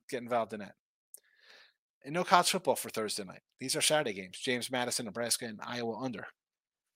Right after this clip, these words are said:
Friday game is posted. Everything is posted. It's all there for you. I appreciate you watching and that fifteen minutes with me.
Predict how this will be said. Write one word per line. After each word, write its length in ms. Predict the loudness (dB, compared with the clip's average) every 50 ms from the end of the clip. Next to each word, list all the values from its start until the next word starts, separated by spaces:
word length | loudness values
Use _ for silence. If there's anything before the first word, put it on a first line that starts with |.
| _ -20 -20 -16 -8
Friday 320 | 6 12 12 12 12 12 12
game 220 | 10 6 2 2
is 120 | 2 0
posted. 520 | 6 8 8 8 8 6 4 4 4 4 2 -6 -18 -16 -2 4
Everything 380 | 4 6 6 6 2 0 0
is 100 | 0 0
posted. 580 | 4 8 8 8 8 6 4 4 2 2 2 -2 _ _ -20 -20 -20 -20 -20 -20 -20 -20 -20 -20 _ _ _ _ _ _ _ _ _ _ _ _ _ _ _ _ _ _ _ _ _ _ _ -12
It's 160 | -4 0 4
all 140 | 6 6 6
there 160 | 4 2 -4
for 200 | -6 -8 -10 -10
you. 100 | -10 -10 -12 -14 _ _ _ -4
I 40 | -4
appreciate 420 | 0 0 2 2 4 4 4 4
you 60 | 4
watching 420 | 6 8 8 8 6 4 0 -2 -10 -20 _ _ _ _ _ _ _ _ _ _ _ _ _ _ _ _ _ -8
and 100 | -6 -6
that 200 | -6 -6 -8 -10 -14 -10
fifteen 340 | -4 -4 -2 -2 0 0
minutes 260 | 0 0 0 0 0 0
with 180 | -2 -6 -6
me. 140 | -10 -12 -12